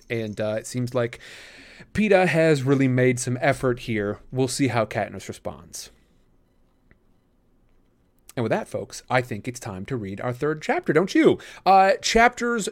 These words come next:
thirteen and fourteen. These chapters were centered around, um, basically Katniss fleeing the fire. In the first chapter, she has,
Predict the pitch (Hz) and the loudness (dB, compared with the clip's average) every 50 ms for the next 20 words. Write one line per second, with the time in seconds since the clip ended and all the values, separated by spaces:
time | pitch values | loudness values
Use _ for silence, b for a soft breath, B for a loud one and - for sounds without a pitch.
0 | - _ - _ - 180 185 180 _ - 165 160 156 156 147 143 131 123 - - | -10 _ -20 _ 4 6 6 6 _ -6 -4 -2 -2 -2 -2 -2 -4 -4 -8 -6
1 | - 120 110 - _ - 101 87 80 82 107 131 127 - - 139 131 127 - 143 | -4 -4 -4 -4 _ -14 -14 -14 -12 -8 -8 -8 -8 -2 0 0 0 0 0 -2
2 | 139 131 123 131 123 120 113 - - 127 123 139 135 131 127 123 110 113 110 110 | -2 -2 -2 -2 -4 -4 -2 -2 -4 -2 -2 -2 -2 -2 -4 -2 -2 -2 -2 -2
3 | 110 110 110 - B B B B B B - 123 110 104 101 101 101 98 98 101 | -4 -6 -6 -8 B B B B B B -4 -2 -2 -2 -4 -6 -6 -6 -8 -8
4 | 95 - _ _ - 123 135 - 156 131 - 135 131 123 120 113 113 - _ _ | -10 -12 _ _ -2 -2 0 -2 -6 -4 -2 0 0 2 2 0 -2 -6 _ _
5 | - - 139 139 - 143 135 123 - - - - - 143 147 147 143 143 139 135 | -6 -4 -4 -4 -2 -2 -4 -4 -4 -8 -10 -8 -4 -2 0 0 0 0 0 -2
6 | 123 123 123 - 180 190 175 123 90 71 - - 127 120 117 117 117 110 107 - | -4 -6 -4 -2 0 2 2 0 0 -4 -6 -6 -6 -4 -4 -4 -4 -6 -6 -2
7 | - 202 180 - - 170 156 139 - - 160 147 - - 131 123 123 123 120 120 | -2 -2 -2 0 0 2 2 2 0 -2 -6 -6 -6 -6 -6 -2 -2 -2 -2 -2
8 | 120 | -4